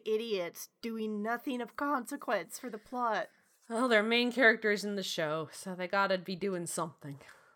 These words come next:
Speaker 2: Gotta
Speaker 1: But
Speaker 2: have
Speaker 1: Twink
Speaker 2: shenanigans.
Speaker 1: But Twink is a main character and they wrote him out.
Speaker 2: Yeah, but Twink is just, he's just chilling.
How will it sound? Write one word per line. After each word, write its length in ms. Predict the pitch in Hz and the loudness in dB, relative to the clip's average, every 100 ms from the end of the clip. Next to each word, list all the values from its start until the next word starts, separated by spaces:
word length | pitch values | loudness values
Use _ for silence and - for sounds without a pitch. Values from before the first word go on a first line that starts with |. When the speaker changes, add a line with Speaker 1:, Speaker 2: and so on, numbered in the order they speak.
| _ _ _ - - | _ _ _ -20 0
Speaker 2:
Gotta 220 | 214 214 | 2 6
Speaker 1:
But 80 | 202 | 8
Speaker 2:
have 140 | 202 | 6
Speaker 1:
Twink 240 | - - 180 | 4 2 2
Speaker 2:
shenanigans. 800 | 160 156 156 156 160 - - - - - _ | 2 0 -4 -6 -6 -6 -6 -8 -20 -20 _
Speaker 1:
But 120 | 349 - - - - | -12 -10 -8 -10 -8
Twink 260 | 311 311 | -8 -8
is 140 | 320 294 | -8 -8
a 60 | |
main 260 | 269 254 262 | -8 -6 -8
character 500 | - 220 220 220 220 | -10 -8 -8 -8 -8
and 100 | 202 | -6
they 120 | 196 | -4
wrote 260 | 180 190 196 | -4 -4 -6
him 220 | 190 180 | -10 -14
out. 360 | 160 160 160 - _ _ - | -14 -14 -14 -18 _ _ -6
Speaker 2:
Yeah, 500 | 480 480 480 466 453 | -2 4 8 10 10
but 220 | 494 480 | 6 -6
Twink 340 | - 587 571 539 523 | -6 -4 -4 0 -2
is 120 | - | -2
just, 380 | - 523 - - | -4 -4 -4 -10
he's 200 | 453 440 | -10 -10
just 360 | - - - - | -8 -10 -10 -8
chilling. 580 | - 349 349 240 156 | -4 -2 0 -2 -2